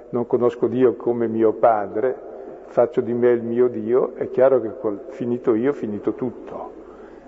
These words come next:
Allora temo la mia fine come fine di tutto. Se invece la mia vita è un uscire da Dio, un tornare a Dio, è ben diversa.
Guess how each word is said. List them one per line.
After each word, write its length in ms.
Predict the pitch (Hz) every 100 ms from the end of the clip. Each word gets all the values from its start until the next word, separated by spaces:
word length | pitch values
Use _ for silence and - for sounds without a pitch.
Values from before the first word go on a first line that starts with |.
| -
Allora 400 | 117 123 147 139
temo 360 | - 147 139 131
la 120 | 120
mia 260 | 123 123
fine 400 | 117 - 143 147
come 240 | 131 123 110
fine 320 | - 113 107
di 160 | 98 -
tutto. 520 | 127 - - - - - - - - - - - - - -
Se 160 | -
invece 340 | 160 156 180 175
la 120 | 156
mia 200 | 139 147
vita 300 | 135 170 143
è 40 |
un 120 | 117 117
uscire 420 | 107 - 131 131
da 140 | 120
Dio, 260 | 113 135 123
un 140 | 104
tornare 500 | - 110 107 107 120
a 60 | 165
Dio, 520 | 156 101 123 180 -
è 100 | 117
ben 240 | 101 104 95
diversa. 1000 | 95 90 117 120 - - - - -